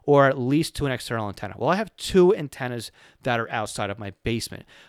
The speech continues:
I have one that's up in the attic. There's a disco antenna that's just standing on the floor, and I ran that coax cable down through the vent pipe chase. Basically, it's the void between all the floors where my vent pipe is, and that was pretty easy to do. You just need a nice, solid snake.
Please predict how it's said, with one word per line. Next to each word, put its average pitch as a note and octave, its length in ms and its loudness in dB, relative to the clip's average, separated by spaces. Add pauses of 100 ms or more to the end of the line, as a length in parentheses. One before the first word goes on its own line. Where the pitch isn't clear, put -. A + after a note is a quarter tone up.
I G#2+ 80 -4
have A2 160 -4
one B2 180 -2
that's F#3 160 -4
up F3+ 100 -2
in F3 80 -4
the D#3 140 -4
attic. G2+ 240 -4
There's A2+ 120 -14
a G#2 60 -8
disco B2+ 380 -2
antenna A#2 260 -6
that's G#2 120 -8
just A2+ 100 -12
standing A2+ 320 -6
on A#2 80 -6
the B2 80 -8
floor, F#2+ 320 -8
and G2+ 80 -12
I G2+ 60 -10
ran A2 340 -8
that B2 260 -4
coax C3 400 -2
cable A#2+ 280 -8
down A2+ 340 -6
through A2+ 220 -6
the G#2 100 -6
vent B2 460 -4
pipe G#2+ 260 -6
chase. F#2+ 400 -8
Basically, A2 460 -8
it's G2 100 -12
the G#2+ 100 -12
void A2 380 -2 (340)
between B2 380 -4
all A#2 100 -4
the A2+ 80 -2
floors C#3+ 540 2 (300)
where A#2 240 0
my A2 180 -4
vent A2 300 -6
pipe - 320 -8
is, F2 200 -8
and B2 120 -8
that G#3+ 100 0
was F#3 100 0
pretty C3 380 -4
easy G2+ 200 -4
to G2 60 -8
do. G2+ 200 -4
You G#2 80 -4
just - 120 -14
need B2 120 -6
a A2 40 -4
nice, A2 300 -4
solid A2+ 540 0 (320)
snake. A2+ 480 -6